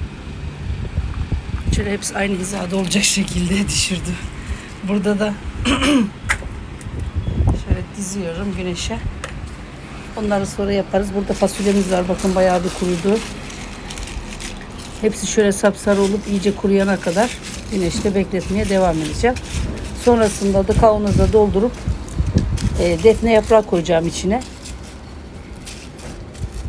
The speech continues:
Kalın tuz koyacağım kavanozun dibine. Onu kışa saklayacağım Allah izin verirse inşallah. Biberimiz. Evet canlar, biberi böyle astım.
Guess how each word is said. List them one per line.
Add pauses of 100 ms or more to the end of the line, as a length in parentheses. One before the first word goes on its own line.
(840)
Kalın
tuz
koyacağım
kavanozun
dibine. (200)
Onu (440)
kışa
saklayacağım
Allah
izin
verirse
inşallah. (840)
Biberimiz. (1400)
Evet
canlar, (140)
biberi
böyle
astım.